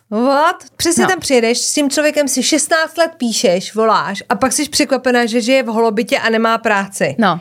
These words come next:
Speaker 2: jo.
Speaker 1: No
Speaker 2: A
Speaker 1: tak, no tak
Speaker 2: a teď
Speaker 1: ale.
Speaker 2: jako, a teď ona, chápeš, ona byla zvyklá na ten aktivní život, že prostě furt někde lítala s kámoškama nebo s rodičema,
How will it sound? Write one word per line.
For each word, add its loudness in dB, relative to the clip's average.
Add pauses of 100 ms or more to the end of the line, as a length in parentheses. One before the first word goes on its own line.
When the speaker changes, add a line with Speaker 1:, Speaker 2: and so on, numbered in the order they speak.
Speaker 2:
jo. -4 (920)
Speaker 1:
No 0
Speaker 2:
A 0
Speaker 1:
tak, -2 (240)
no -16
tak -4
Speaker 2:
a -6
teď 2
Speaker 1:
ale. 2
Speaker 2:
jako, -2
a -6
teď -2
ona, 2
chápeš, 0
ona 0
byla 0
zvyklá 0
na 0
ten 0
aktivní 0
život, 0
že -4
prostě -6
furt -6
někde -4
lítala 0
s -2
kámoškama -2
nebo -2
s -4
rodičema, 0